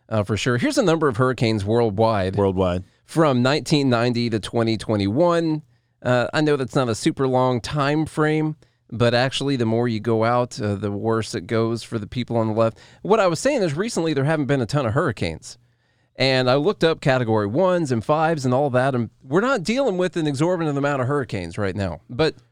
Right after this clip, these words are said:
Speaker 1: one pops up. I'm just trying to make the point
Speaker 2: Hmm.
Speaker 1: here. We're not dealing with a large, larger than normal amount of hurricanes.
Speaker 2: I mean, that looks to be close to sixty inches,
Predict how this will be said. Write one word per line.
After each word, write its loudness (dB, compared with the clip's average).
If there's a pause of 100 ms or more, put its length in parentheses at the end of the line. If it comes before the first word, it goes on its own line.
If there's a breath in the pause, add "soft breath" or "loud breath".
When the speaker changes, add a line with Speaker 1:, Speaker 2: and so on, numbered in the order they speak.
(120)
Speaker 1:
one 0
pops 0
up. -2
I'm 0
just -4
trying 0
to 0
make -2
the -4
point 0
Speaker 2:
Hmm. -2
Speaker 1:
here. -2 (500)
We're 4
not 2
dealing 2
with 0
a 2
large, 2
larger 2
than 0
normal 2
amount 0
of 0
hurricanes. -2
Speaker 2:
I 0
mean, 4
that 2
looks 0
to -4
be 2
close 2
to -4
sixty -2
inches, 0